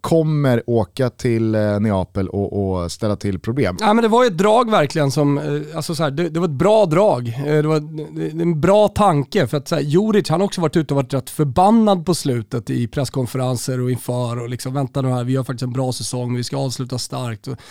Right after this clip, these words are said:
Speaker 2: jag tyckte allting tydde på, glöm bort nord mot syd, liksom, att su-, supportrarna gärna ser att Napoli inte, alltså Hellas supportrar inte ser att de går vidare till, eller går till Champions League. Absolut så finns det en push och en,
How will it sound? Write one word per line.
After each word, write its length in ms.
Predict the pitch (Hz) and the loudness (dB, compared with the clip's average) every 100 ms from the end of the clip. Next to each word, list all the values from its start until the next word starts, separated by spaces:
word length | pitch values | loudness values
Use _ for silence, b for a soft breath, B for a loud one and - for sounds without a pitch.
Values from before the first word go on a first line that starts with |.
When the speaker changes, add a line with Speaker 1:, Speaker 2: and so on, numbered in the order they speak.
| B B | B B
Speaker 2:
jag 60 | B | B
tyckte 160 | 160 - | -6 0
allting 520 | - 220 185 160 135 | 2 2 2 2 0
tydde 480 | - 190 127 139 202 | 2 0 0 0 0
på, 320 | - 131 123 B B B B | 2 0 -2 B B B B
glöm 280 | 143 180 170 | 0 4 6
bort 300 | 180 185 - | 4 2 4
nord 540 | 160 165 165 151 135 | 6 6 6 4 4
mot 240 | 139 139 - | 4 4 2
syd, 480 | - 185 135 117 117 | -2 2 2 0 -2
liksom, 260 | 120 131 | -2 -2
att 100 | 127 | -2
su-, 240 | - 143 143 | -2 -4 -4
supportrarna 640 | - - 160 160 156 143 | -6 -2 2 2 4 2
gärna 280 | 139 131 131 | 4 2 -2
ser 300 | - 147 135 | -2 0 0
att 120 | 127 | 0
Napoli 380 | 139 135 - 135 | 0 0 0 0
inte, 500 | 135 120 - 143 123 - | 0 0 -2 0 0 -4
alltså 180 | 117 123 | -4 0
Hellas 300 | 143 131 127 | 0 0 -4
supportrar 340 | 117 135 131 | -4 -4 -4
inte 140 | 117 | -6
ser 200 | 135 131 | -6 -4
att 100 | 123 | -4
de 140 | 127 123 | -4 -4
går 100 | 120 | -2
vidare 380 | 127 120 123 117 | -4 -2 -6 -6
till, 220 | 123 123 | -8 -8
eller 160 | 127 | -8
går 180 | 123 123 | -4 -4
till 120 | 120 | -4
Champions 340 | 117 123 123 120 | -6 -6 -6 -4
League. 280 | 170 120 127 B B | -4 -4 -10 B B
Absolut 480 | - 139 165 180 151 | -8 -2 2 4 4
så 80 | 147 | 2
finns 180 | 147 131 | 0 2
det 60 | |
en 60 | 135 | 0
push 420 | - 160 151 - | 0 0 0 2
och 100 | 143 | 2
en, 120 | 135 | 2